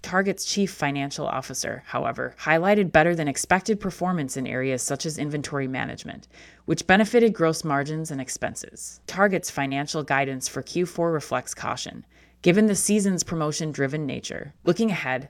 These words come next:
the company expects a mid-single-digit decline in comparable sales for the next quarter, partly influenced by a fifty-three-week accounting year in twenty twenty-three, which is expected to add about one point seven billion dollars in sales for the quarter.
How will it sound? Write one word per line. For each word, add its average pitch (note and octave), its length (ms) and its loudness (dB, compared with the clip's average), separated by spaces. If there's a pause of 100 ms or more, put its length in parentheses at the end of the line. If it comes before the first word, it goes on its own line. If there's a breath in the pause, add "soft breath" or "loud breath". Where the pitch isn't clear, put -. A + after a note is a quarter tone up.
the C#3+ 100 -6
company F3+ 400 0
expects - 480 2
a D3 40 0
mid-single-digit D3 960 0
decline C#3 400 -2
in C3+ 120 -6
comparable F3+ 540 0
sales C3+ 400 0
for - 120 -6
the C3 100 -2
next C3 280 -6
quarter, - 420 -8
partly G#3 400 4
influenced C#3+ 440 -4
by C3+ 100 0
a B2+ 100 0
fifty-three-week F#3+ 840 0
accounting D3+ 460 -6
year C3+ 180 -2
in B2+ 80 -4
twenty D#3+ 300 -4
twenty-three, - 600 -6 (120)
which E3 180 0
is D#3 120 -2
expected G#3 500 4
to - 120 -4
add C#3 200 0
about C3 240 2
one F3 180 2
point F3+ 260 -4
seven F3 360 2
billion E3+ 320 4
dollars C#3+ 420 2
in C#3 100 -6
sales C3+ 400 0
for C#3 120 -6
the C3+ 80 -4
quarter. - 480 -10